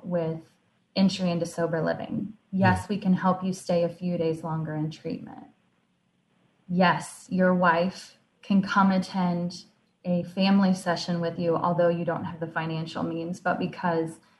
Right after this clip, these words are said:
Speaker 1: you want this and you, you want to do better, we wanna help you." And so every day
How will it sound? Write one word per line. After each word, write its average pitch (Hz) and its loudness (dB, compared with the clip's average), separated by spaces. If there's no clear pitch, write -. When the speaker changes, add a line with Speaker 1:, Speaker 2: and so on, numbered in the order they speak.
Speaker 1:
you 185 2
want 160 0
this 196 -2
and 165 -2
you, 160 -4
you 185 2
want 165 -2
to - -8
do 208 -4
better, 233 0
we 196 6
wanna 170 4
help - -2
you." - -8
And 202 4
so 202 0
every 202 4
day 185 2